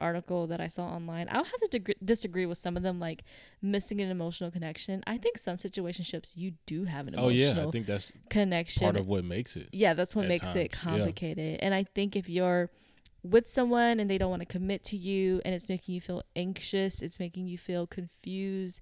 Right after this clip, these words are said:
Speaker 1: it's making you feel lost, I feel like those feelings is what comes up
Speaker 2: Mm-hmm.
Speaker 1: uh, when you're in a <laughs> situationship. So that is really,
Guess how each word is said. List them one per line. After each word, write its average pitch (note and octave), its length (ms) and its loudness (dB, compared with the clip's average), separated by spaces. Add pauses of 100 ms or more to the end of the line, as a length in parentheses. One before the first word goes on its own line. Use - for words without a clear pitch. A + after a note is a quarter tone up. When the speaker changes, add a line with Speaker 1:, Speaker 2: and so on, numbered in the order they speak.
(500)
Speaker 1:
it's F#3+ 160 -6
making F3+ 240 -6
you F3+ 120 -4
feel E3+ 520 -6 (120)
lost, E3+ 880 -4 (300)
I F3 120 0
feel F3 200 -4
like E3+ 220 -4 (220)
those F#3 280 2
feelings E3 440 -6 (100)
is F#3 80 -6
what G3+ 140 2
comes F3+ 240 -2
up - 280 -4 (360)
Speaker 2:
Mm-hmm. A2+ 140 -2
Speaker 1:
uh, E3+ 340 4
when E3 180 -4
you're E3 120 -2
in E3+ 180 -2
a E3 40 -2
<laughs> - 140 -8
situationship. - 1200 2 (380)
So F#3+ 540 8
that A3+ 340 0
is G3+ 460 2 (260)
really, B3 580 4